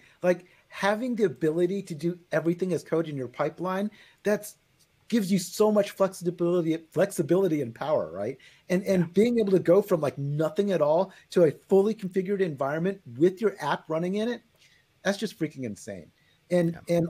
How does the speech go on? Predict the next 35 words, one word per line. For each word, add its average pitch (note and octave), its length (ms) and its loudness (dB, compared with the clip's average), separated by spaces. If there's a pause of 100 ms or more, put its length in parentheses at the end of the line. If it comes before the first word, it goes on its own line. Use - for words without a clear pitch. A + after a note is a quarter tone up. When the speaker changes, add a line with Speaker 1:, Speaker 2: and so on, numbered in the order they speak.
Speaker 1:
also, F3 680 2
I F3 80 0
was F3 160 0
just E3 200 -10
thinking, G3+ 300 -4
because G#3 560 -6
you're F#3 120 0
using E3 400 -4
arm F3 260 0
templates C#3+ 400 -6
and C#3 100 -6
desired B2 400 -4
state F3+ 300 -6
con-, A#2+ 340 -12 (100)
configuration, A#2 840 -6 (480)
if C4 260 4
you A3 140 4
already F3+ 500 4
have E3+ 680 0 (340)
the D#3+ 140 2
environment D3+ 640 2
provisioned C#3+ 680 -4 (140)
and C#3 320 -6
configured, D3 600 -2 (300)
but D#3+ 260 0
someone F#3+ 320 2
goes F3+ 280 4
in E3+ 120 2
there F#3+ 140 2
and C3 140 -6
physically E3 380 -2
messes A#2 400 -10
with E3+ 160 -4
the C#3+ 60 -8
configuration, D3 840 -2